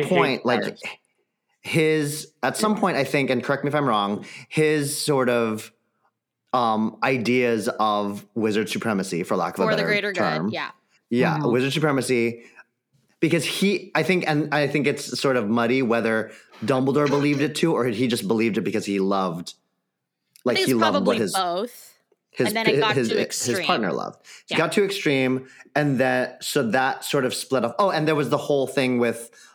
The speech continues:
Speaker 2: um, his sister, and so he was going to s-, like, travel the world with Grindelwald, but then his sister pa-, like, his mother passed, and then his sister passed,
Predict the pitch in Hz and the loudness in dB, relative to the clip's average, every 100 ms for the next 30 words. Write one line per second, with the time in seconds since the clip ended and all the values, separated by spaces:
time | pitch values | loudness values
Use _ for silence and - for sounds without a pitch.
0 | - 110 107 101 101 - _ - 113 - | -4 0 0 0 -4 -6 _ -6 -6 0
1 | 190 - 175 156 123 120 131 110 127 127 | -2 0 0 2 0 0 -2 0 0 0
2 | 113 - - 120 147 170 170 165 165 156 | -2 -8 -10 -2 0 2 0 0 2 2
3 | 151 147 147 147 _ _ _ _ _ _ | 2 0 -4 -14 _ _ _ _ _ _
4 | _ _ _ - - - - - 147 110 | _ _ _ -12 -8 -8 -10 -2 -2 -2
5 | - _ - - 147 135 135 131 127 135 | -8 _ -6 0 2 2 0 2 2 2
6 | 123 117 123 139 127 123 123 107 - - | 2 0 0 2 2 2 2 2 -2 0
7 | 113 110 113 113 - _ - 117 - 147 | 2 2 2 0 -4 _ -8 -6 -2 -2
8 | - 139 - 135 - 120 110 - - - | 0 -4 -2 -4 -2 -2 -2 -6 -20 -20
9 | _ 117 - - - 156 175 170 165 135 | _ -8 -8 -8 0 2 2 0 0 0
10 | 135 131 - 131 113 113 104 - 151 147 | 2 -2 -2 -2 0 0 -2 -4 -6 -4
11 | 135 120 110 107 107 | -4 0 0 0 -2